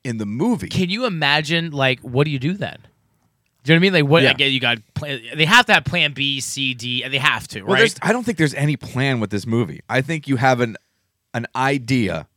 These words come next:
Speaker 1: of how you want the story to go. Like, that they have an idea that, look, in this, I'm not giving anything away. Borat has a daughter in this
Speaker 2: Yeah.
Speaker 1: movie, and the whole idea of this do-, of this movie is he's trying to,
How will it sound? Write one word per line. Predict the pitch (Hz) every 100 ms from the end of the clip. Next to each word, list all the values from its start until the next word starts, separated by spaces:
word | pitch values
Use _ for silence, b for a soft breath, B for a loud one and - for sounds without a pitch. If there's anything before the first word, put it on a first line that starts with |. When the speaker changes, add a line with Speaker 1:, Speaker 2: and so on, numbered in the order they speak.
| _ _ _ _ _ -
Speaker 1:
of | 113
how | - 131
you | 127 120
want | 110
the | 101
story | - 104 95
to |
go. | 92
Like, | 85 107
that | - 139
they | 139
have | 131 160
an | 156
idea | 143 135 135 123 b b b -
that, | 120 113 - -
look, | 127 - - _ -
in | 95 135
this, | 156 156
I'm | 139 135
not | 147
giving | 143 143
anything | 135 127
away. | 123 104
Borat | 110 123
has | 113 110
a | 98
daughter | 104 98 85
in |
this | 78 -
Speaker 2:
Yeah. | 113
Speaker 1:
movie, | 76 64 _ _
and | 127
the | 113
whole | 104 147
idea | 151 131 139
of | 127
this | 120
do-, | 110 131 -
of | 117
this | 117 113
movie | 131 165 127 107
is | 101
he's | 131 127
trying | - 127 117 113
to, | 117 104 98